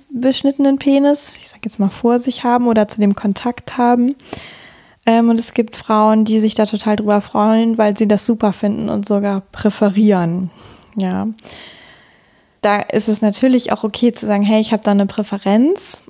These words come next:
Und gleichzeitig finde ich so wichtig zu sagen, und es ist, Genitalien sind einfach einzigartig, ja. Und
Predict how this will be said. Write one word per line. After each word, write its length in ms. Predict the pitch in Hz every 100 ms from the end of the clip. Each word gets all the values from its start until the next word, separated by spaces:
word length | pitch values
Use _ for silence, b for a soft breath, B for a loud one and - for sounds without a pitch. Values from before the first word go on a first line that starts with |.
| -
Und 160 | 214
gleichzeitig 840 | 208 214 220 - 220 214 214 214 -
finde 200 | 214 208
ich 80 | 196
so 180 | 208
wichtig 460 | 202 202 - 202 -
zu 140 | -
sagen, 460 | 208 196 202 254 202
und 160 | 233 220
es 140 | -
ist, 300 | 220 202 - b b b b b b b -
Genitalien 640 | 226 226 220 226 226 214
sind 160 | 214 220
einfach 320 | 214 202 -
einzigartig, 1000 | - 220 226 - - - - - 185 - - B B 214
ja. 320 | 214 208 220 B B B B B B -
Und 300 | 214 208